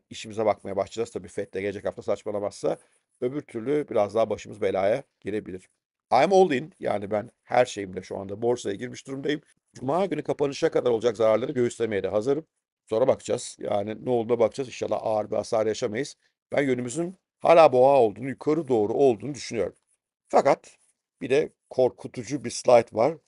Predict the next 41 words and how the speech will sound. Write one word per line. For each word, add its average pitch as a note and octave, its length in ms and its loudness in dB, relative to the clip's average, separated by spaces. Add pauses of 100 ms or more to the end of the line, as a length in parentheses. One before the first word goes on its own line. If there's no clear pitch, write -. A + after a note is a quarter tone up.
(240)
Bu E3 60 -8
slide C#3+ 320 0
bin C3+ 80 -6
dokuz C#3 160 -8
yüz D3 60 -2
otuz B2+ 140 -16
ikiden C#3+ 300 -4
beri B2+ 220 2
S - 100 -4
and B2+ 80 -4
P C3 160 -14
beş C#3 260 -4
yüz - 320 -18
endeksinin A2+ 520 -8
içinde C3+ 320 -6
olduğu C3+ 280 -2
kanalı B2 300 0
gösteriyor. A#2+ 580 -2 (540)
Bu - 120 -20
kanalın D#3+ 460 0 (100)
üstlerindeyiz D3+ 920 -2
şu - 260 -6
anda B2+ 340 -2
ve B2 300 2 (120)
buraya B2+ 300 2
dokunuşların B2+ 760 -4
sonu B2 540 -4 (160)
acı A#2+ 280 -2
düşüşlerle A2+ 680 2
tamamlanmış. G#2 680 -2 (340)
Tabii F3 140 0
bu F3 80 4
hemen F3+ 180 6
olmayabiliyor. D#3+ 480 4
Mesela G#2+ 320 2
burada A2 200 0
aşağı G#2+ 240 2
yukarı G#2+ 340 2 (560)
dört B2+ 340 6
yıla A#2 100 6
yakın A2 420 2